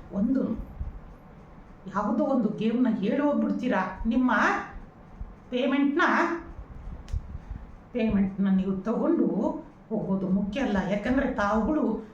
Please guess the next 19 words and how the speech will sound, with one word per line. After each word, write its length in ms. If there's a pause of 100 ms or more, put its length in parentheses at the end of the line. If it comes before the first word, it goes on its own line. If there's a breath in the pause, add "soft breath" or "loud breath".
(100)
ಹೀರೋ 380
ಇರ್ಬೋದು, 520
ಹೀರೋಯಿನ್‌ಗಳಿರ್ಬೋದು, 1300
ತಮ್ಮ 420
ಮೂಲಕ 300
ಸಮಾಜಕ್ಕೆ 800
ಒಂದು 360 (1500)
ಸಂದೇಶ 500
ಹೋಗುತ್ತೆ 460
ಅನ್ನೋದನ್ನ 360 (520)
ತಾವುಗಳು 580
ಸಹ 420 (140)
ತಿಳಿದುಕೊಳ್ಬೇಕು. 1080 (120)
ಯಾಕಂದ್ರೆ 720 (140)
ಎಂತಹ 440
ಸಂದೇಶ, 560
ತಾವುಗಳು 840
ಒಳ್ಳೆಯದನ್ನೇ 640
ಮಾಡಿದಾಗ, 540